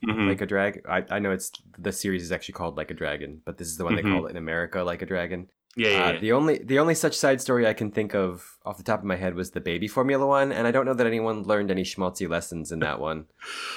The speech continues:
Speaker 1: Well, I, I think the one I'm most thinking, I, I'm, I'm making my way through the series right now, so I haven't played that one yet. I'm in,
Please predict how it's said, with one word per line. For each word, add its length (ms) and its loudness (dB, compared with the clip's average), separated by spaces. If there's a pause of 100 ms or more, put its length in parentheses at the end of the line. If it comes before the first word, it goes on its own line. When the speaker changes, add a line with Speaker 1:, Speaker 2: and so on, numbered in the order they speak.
(300)
Speaker 1:
Well, 140 0
I, 120 4 (100)
I 60 2
think 180 0
the 80 2
one 280 2
I'm 220 2
most 300 2
thinking, 360 -4
I, 380 4
I'm, 180 2
I'm 220 2
making 220 2
my 100 4
way 140 4
through 140 -2
the 60 -2
series 320 -2
right 140 2
now, 220 2
so 120 -2
I 40 6
haven't 160 0
played 180 -2
that 180 2
one 120 -6
yet. 180 0
I'm 180 0
in, 520 -2